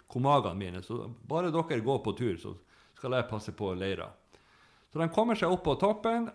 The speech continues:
og, eh, det er såpass, eh, kaldt og, eh, trekkfullt at de bare så vidt får tatt, eh, høyden på toppen, og, eh, så er det bare å begynne å tenke på hjemturen før det blir mørkt.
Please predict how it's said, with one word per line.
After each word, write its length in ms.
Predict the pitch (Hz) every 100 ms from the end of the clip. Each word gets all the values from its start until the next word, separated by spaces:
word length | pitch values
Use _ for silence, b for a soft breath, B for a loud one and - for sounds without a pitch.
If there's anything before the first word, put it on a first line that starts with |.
| 131
og, 320 | 151 160 156
eh, 360 | 156 147 147
det 200 | 139 165
er 100 | 180
såpass, 480 | 190 170 165 147 -
eh, 140 | 131 113
kaldt 480 | - 233 233 - -
og, 340 | 123 131 131 127
eh, 200 | 127 120
trekkfullt 720 | - 190 - 196 208 208 - -
at 320 | 135 131 - -
de 160 | 139 139
bare 320 | 135 143 143 123
så 120 | -
vidt 300 | 170 214 -
får 260 | - 139 127
tatt, 300 | 165 160 120
eh, 140 | 107 87
høyden 440 | 160 175 185 170 95
på 220 | 117 107
toppen, 480 | 185 202 220 233 226 B B B B B
og, 340 | 147 151 156
eh, 1040 | 147 143 135 131 123 120 117 110 110 101 101
så 240 | - 175 143
er 100 | 156
det 100 | 135
bare 220 | 127 123
å 160 | 90 113
begynne 220 | 131 120
å 40 |
tenke 280 | - 135 131
på 160 | - 98 -
hjemturen 560 | 117 120 139 - 101 87
før 180 | - 117
det 120 | 90
blir 240 | 98 92 90
mørkt. 380 | 117 - -